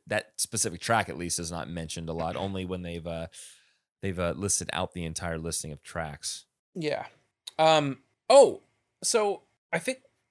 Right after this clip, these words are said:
Speaker 2: did we talk about, we talked about the cover of the album, I think, on a previous Static Prevails episode.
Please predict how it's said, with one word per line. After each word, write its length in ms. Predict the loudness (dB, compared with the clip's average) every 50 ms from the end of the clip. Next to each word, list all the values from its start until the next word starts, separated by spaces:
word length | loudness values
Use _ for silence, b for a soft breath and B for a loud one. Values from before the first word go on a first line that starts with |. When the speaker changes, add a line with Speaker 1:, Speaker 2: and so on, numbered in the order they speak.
| _ _ 0
Speaker 2:
did 140 | 0 0 0
we 100 | -2 -2
talk 220 | 0 0 -2 0
about, 340 | 0 0 0 0 0 -2 _ -6
we 140 | -4 -4 2
talked 240 | 2 2 2 4 4
about 160 | 2 2 2
the 80 | 2
cover 360 | -4 -2 0 2 2 4 2 0
of 100 | 0 -2
the 120 | -4 -8
album, 400 | -8 -8 -10 -10 -12 -12 -12 -14 -14
I 80 | -16
think, 260 | -12 -12 -12 -12 -10 -12
on 140 | -12 -12
a 40 | -12
previous 440 | -12 -10 -10 -8 -8 -8 -8 -10 -4
Static 320 | -4 -2 -2 -2 -4 -8
Prevails 560 | -10 -10 -10 -8 -10 -10 -10 -10 -10 -12 -12 -16 _ _ _ _ _
episode. 420 | -8 -8 -6 -8 -8 -8 -8 -10